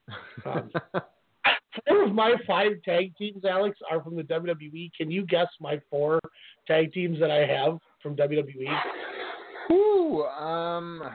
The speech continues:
Speaker 2: <clears throat>
Speaker 1: If you wanna
Speaker 2: I, I wanna say you're gonna pull a Cook and you're gonna try to swerve. Is the Revival on your list?
Speaker 1: Uh, no, no. I'd be afraid of getting my ass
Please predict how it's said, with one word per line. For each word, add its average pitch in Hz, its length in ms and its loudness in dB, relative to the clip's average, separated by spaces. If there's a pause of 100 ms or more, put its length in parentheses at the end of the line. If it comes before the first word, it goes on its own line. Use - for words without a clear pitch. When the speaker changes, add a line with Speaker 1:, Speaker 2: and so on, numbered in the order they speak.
(440)
Speaker 2:
<clears throat> 156 260 -8
Speaker 1:
If 147 220 -6
you 175 220 2
wanna 160 200 6 (880)
Speaker 2:
I, 208 220 4 (120)
I 196 120 6
wanna 233 320 4 (120)
say 247 140 4
you're 233 180 0
gonna 202 240 0
pull 196 320 -2
a 190 60 -4
Cook 170 420 -10 (160)
and 143 100 -10
you're 143 100 -8
gonna 147 180 -8
try 151 200 -2
to 135 100 -4 (100)
swerve. 127 520 -4
Is 131 200 -10 (160)
the 131 80 2
Revival 113 880 0 (280)
on 95 140 -6
your 87 160 -8
list? 80 280 -8 (840)
Speaker 1:
Uh, 120 60 -12
no, 98 220 -6 (340)
no. 98 200 -6 (800)
I'd 156 160 4
be 156 80 2
afraid 156 240 0
of 139 80 -8
getting 151 160 -8
my 127 140 -4
ass 117 180 -2